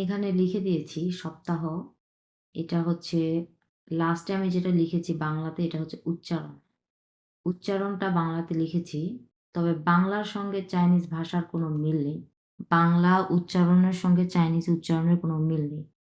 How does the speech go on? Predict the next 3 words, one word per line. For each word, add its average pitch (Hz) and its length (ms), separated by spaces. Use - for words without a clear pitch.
তারপরেও 202 760
উচ্চারণটা 185 760
অনেকটা 175 880